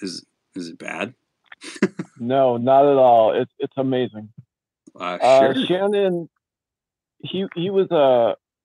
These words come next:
Speaker 2: he hit me up one day and he's like, "Hey, I watch your videos. Um, I'm local. You wanna meet up and ride?"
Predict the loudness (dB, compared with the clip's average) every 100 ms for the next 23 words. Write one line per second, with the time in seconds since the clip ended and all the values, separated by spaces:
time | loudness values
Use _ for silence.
0 | _ _ _ -14 -8 -4 -4 -6 -4 0
1 | 0 -2 _ -10 -6 -4 -2 0 0 -2
2 | -6 -10 -10 -4 -4 -2 -2 0 0 0
3 | -2 -6 -6 -2 0 0 -2 -4 -8 -14
4 | -6 -4 -4 -8 -12 -16 -10 -4 -4 -4
5 | -8 -14 _ -4 -2 -2 -2 -2 -2 -2
6 | -4 -2 0 0 0 0 2 2 0